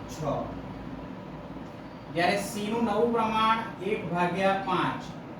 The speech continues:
અને નવું, અ, આ જૂનું પ્રમાણ ત્રણ ભાગ્યા છ.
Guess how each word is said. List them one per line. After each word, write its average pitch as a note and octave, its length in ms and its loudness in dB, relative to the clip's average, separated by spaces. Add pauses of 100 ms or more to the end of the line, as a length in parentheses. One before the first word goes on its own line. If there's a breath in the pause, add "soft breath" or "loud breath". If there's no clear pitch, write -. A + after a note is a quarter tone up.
(180)
અને F#3+ 180 2
નવું, F3+ 440 2
અ, D3+ 280 4 (2750)
આ C#3+ 240 2
જૂનું A3+ 220 2
પ્રમાણ A3 460 4 (720)
ત્રણ F3+ 220 2
ભાગ્યા C#3+ 600 0
છ. - 720 -8